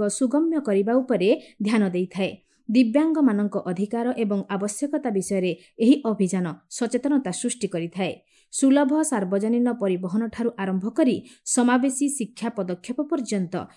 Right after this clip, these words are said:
ଏହି ଅଭିଯାନ ଲକ୍ଷ ଲକ୍ଷ ଦିବ୍ୟାଙ୍ଗମାନଙ୍କୁ ମର୍ଯ୍ୟାଦା ଏବଂ ସମ୍ମାନର ସହ ଜୀବନଯାପନ କରିବାରେ ସକ୍ଷମ କରିଛି। ଗତ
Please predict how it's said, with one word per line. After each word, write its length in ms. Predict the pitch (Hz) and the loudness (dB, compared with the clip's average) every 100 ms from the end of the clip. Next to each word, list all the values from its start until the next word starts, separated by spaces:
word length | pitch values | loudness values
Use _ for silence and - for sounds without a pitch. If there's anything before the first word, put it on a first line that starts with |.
| _ | _
ଏହି 160 | 226 233 214 | 6 6 6
ଅଭିଯାନ 440 | 208 233 262 196 214 254 _ | 2 2 2 2 -2 -6 _
ଲକ୍ଷ 240 | 233 233 - 320 | 0 0 -2 -2
ଲକ୍ଷ 200 | 294 - 233 | -2 -4 -4
ଦିବ୍ୟାଙ୍ଗମାନଙ୍କୁ 880 | 208 190 233 269 269 202 190 180 254 294 _ 208 | -2 -2 2 2 2 0 -2 -2 -2 -4 _ 0
ମର୍ଯ୍ୟାଦା 500 | 220 208 233 220 233 | 2 2 0 -2 -2
ଏବଂ 200 | 214 208 202 | -2 -2 -2
ସମ୍ମାନର 500 | - 240 262 311 294 | 0 2 2 2 -2
ସହ 220 | 262 220 208 | -4 -2 -2
ଜୀବନଯାପନ 600 | 190 190 208 240 254 262 | -2 -2 -2 -2 0 0
କରିବାରେ 420 | 254 190 190 185 180 - _ _ _ - | 0 -2 -2 -4 -6 -10 _ _ _ -10
ସକ୍ଷମ 480 | - 208 - 214 208 175 | -4 -4 -4 -4 -2 -2
କରିଛି। 420 | 185 175 - 185 - _ _ - - | -4 -6 -2 -2 -2 _ _ -12 0
ଗତ 180 | 254 | 2